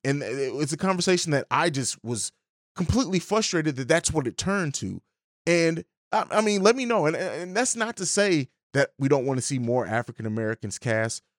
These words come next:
but at this point, we are, like I said, to me, where I sit, we're in a new black renaissance when it comes to film and T V.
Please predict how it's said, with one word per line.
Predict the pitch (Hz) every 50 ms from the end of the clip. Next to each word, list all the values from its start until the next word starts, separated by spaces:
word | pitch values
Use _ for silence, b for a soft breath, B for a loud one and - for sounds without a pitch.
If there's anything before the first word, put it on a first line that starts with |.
| _ -
but | - 147
at | 156 143 143
this | 185 214 226 -
point, | - - - 190 170 127 87 95
we | 127 175 190
are, | 160 147 156 147 -
like | - 156 151
I | 160
said, | 147 - - 107 -
to | - -
me, | 175 180 208 226 196 131 101 - - _ _ _ _
where | _ 120 143 - -
I | 175 190 208 202
sit, | - - - 135 - - - _ _ _ _ _ _ -
we're | 147 190
in | - 208 208 196
a | 170 156 143
new | 139 135 143 165 196 214 208 180
black | 139 127 147 175 180 175 -
renaissance | 147 156 175 170 151 - - 139 123 113 117 - -
when | 127 127
it | 127 -
comes | - 156 143 131 -
to | 127 113
film | - - 143 135 131 120 113
and | 110 107
T | - 131 113 104
V. | 92 85 78